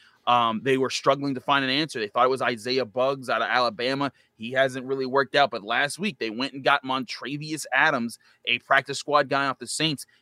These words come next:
and, uh, he was huge against the Ravens. He was taking on double teams, and that's been the biggest factor is that Devin Bush, who came off his A C L,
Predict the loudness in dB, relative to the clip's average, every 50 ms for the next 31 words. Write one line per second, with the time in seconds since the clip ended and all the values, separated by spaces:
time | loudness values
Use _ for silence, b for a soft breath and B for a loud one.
0 | _ _ 0 0 2 2 0 0 2 2 2 2 2 -2 -6 -8 -8 -8 -8 -10
1 | -12 -14 -16 -18 -16 -12 -8 -4 -4 -2 -2 -2 -2 -4 -6 -8 -6 -6 -6 -6
2 | -6 -8 -2 0 0 0 0 0 -6 -10 -10 -10 -10 -10 -8 -4 -4 -4 0 0
3 | 0 0 0 2 2 2 2 2 0 -4 -4 -4 -4 -4 -2 0 0 0 0 0
4 | 0 0 0 0 -2 -2 -2 -4 -2 0 2 2 2 0 -2 -4 -6 -6 -6 b
5 | b b b b -4 -4 _ 0 2 2 2 0 -2 0 0 0 0 0 -2 -8
6 | -10 -10 _ -4 -2 0 0 0 -2 -2 -6 -10 -8 -10 -8 -8 -6 -2 2 4
7 | 6 6 4 2